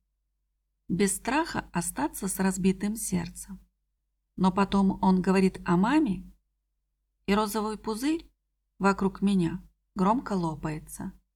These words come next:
возвращая меня в реальность.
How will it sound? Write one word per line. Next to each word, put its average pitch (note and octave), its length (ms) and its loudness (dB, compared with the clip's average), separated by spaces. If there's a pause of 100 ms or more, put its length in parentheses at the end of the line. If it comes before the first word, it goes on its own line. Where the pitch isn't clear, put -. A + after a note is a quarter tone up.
(680)
возвращая F3 720 0 (160)
меня E3 360 4
в D#3+ 40 0
реальность. F3+ 640 -2